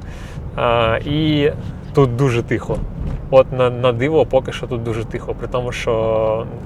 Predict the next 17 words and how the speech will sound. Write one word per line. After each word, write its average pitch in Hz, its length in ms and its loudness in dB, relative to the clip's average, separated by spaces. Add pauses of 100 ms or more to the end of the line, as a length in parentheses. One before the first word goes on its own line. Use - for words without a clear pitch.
(240)
ми 120 200 -2
їздимо 117 380 0
зараз 110 280 2
не 120 100 -2
по, 131 160 0
не 131 180 2
по 131 120 0
кращим 123 400 0
дорогам, 160 360 2 (200)
от 117 140 -4
крім 110 200 -4 (720)
участку, 120 460 -2
де 107 120 2
ми 110 120 -4
саме 107 280 -4
зараз 101 360 -4
їдемо. 62 220 -10